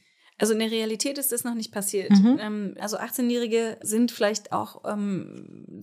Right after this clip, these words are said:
Speaker 1: zwar rechtlich in der Situation, dass sie es dürfen, aber das passiert einfach statistisch nicht so häufig. Aber Menschen, die so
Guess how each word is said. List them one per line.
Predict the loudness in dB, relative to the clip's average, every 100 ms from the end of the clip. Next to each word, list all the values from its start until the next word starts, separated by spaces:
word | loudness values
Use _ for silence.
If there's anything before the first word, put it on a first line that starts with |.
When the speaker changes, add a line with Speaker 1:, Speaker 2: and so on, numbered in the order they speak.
| 0
Speaker 1:
zwar | 6 6
rechtlich | 6 0 -4 0
in | 2 4
der | 2 0 -4
Situation, | -4 -2 -2 0
dass | 0
sie | 0
es | 2
dürfen, | 4 4 2 -4 -8 -20 -20 4
aber | 6 6 6 6 4 0
das | 0 0
passiert | 2 2 2
einfach | 2 0
statistisch | -2 -2 2 2 2 2
nicht | 2
so | 0
häufig. | 2 2 2 0 0 -20 -20 -20 -2
Aber | 2 4
Menschen, | 4 4 2 2 0
die | -2
so | -2 0 0 -2